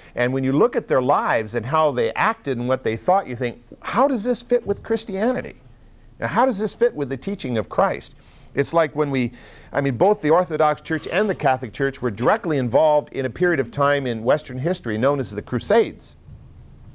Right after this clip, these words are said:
Beginning in ten ninety-five, when these armored knights came from the west in the name of Jesus to slaughter everybody who stood in the way of, uh, pilgrims coming to the Holy Land.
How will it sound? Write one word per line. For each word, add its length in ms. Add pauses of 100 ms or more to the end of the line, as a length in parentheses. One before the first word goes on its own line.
(180)
Beginning 340
in 120
ten 180
ninety-five, 600 (420)
when 240
these 380
armored 380
knights 360
came 240
from 140
the 80
west 360
in 80
the 100
name 220
of 100
Jesus 440
to 100
slaughter 520
everybody 480
who 120
stood 300
in 100
the 80
way 340 (280)
of, 340
uh, 60
pilgrims 540
coming 320
to 100
the 100
Holy 300
Land. 260